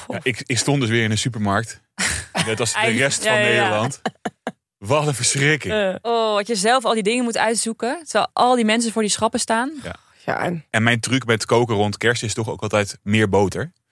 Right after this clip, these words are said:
Speaker 3: Ja.
Speaker 2: En als het dan niet lekker is, nog iets meer boter.
Speaker 3: Ik denk dat iedereen
Speaker 1: Ja.
Speaker 3: het al doet met
Speaker 2: En als
Speaker 3: kerst.
Speaker 2: het dan nog niet lekker is, nog iets meer boter. Dus het is heel fijn dat Green Chef nu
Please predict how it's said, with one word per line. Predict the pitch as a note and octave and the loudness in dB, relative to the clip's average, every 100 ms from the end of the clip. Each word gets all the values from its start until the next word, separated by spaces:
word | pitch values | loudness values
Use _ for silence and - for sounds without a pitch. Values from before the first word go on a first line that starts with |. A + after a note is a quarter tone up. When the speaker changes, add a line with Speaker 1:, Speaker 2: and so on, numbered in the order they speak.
| _ | _
Speaker 3:
Ja. | - D#3 C3+ | -2 0 0
Speaker 2:
En | |
als | G#2+ | -2
het | G2+ | -2
dan | G#2+ | 0
niet | G#2 G2+ | 0 0
lekker | G2+ F#2+ | 0 -2
is, | G2 | -2
nog | G#2 G#2+ | -2 -2
iets | G#2 | -2
meer | G2 F#2+ | -2 0
boter. | F#2 A2+ G3 | 0 -2 -8
Speaker 3:
Ik | - | -4
denk | A3 | -2
dat | A3+ | 2
iedereen | A3 A3+ A#3 | 2 4 4
Speaker 1:
Ja. | |
Speaker 3:
het | G3+ | 2
al | D#3 | 0
doet | D3+ D3 | 0 -4
met | B2 | -2
Speaker 2:
En | |
als | A2+ | 0
Speaker 3:
kerst. | C#3 D#3+ | 2 2
Speaker 2:
het | A#2+ | 4
dan | C#3+ | 4
nog | C#3+ | 4
niet | C3+ | 4
lekker | B2 | 4
is, | B2 A2+ | 2 2
nog | C3+ C#3 | 2 2
iets | B2 | 2
meer | A#2 | 2
boter. | A2 A#2+ A2 G2+ | 4 2 2 0
Dus | A2+ | -2
het | B2+ | -2
is | |
heel | A2+ B2+ D3 | 0 2 2
fijn | C3 | 0
dat | A2+ F#2+ | 0 -2
Green | A2+ B2+ | -2 -2
Chef | B2+ A2+ | -2 -2
nu | A2 A2 | 0 -2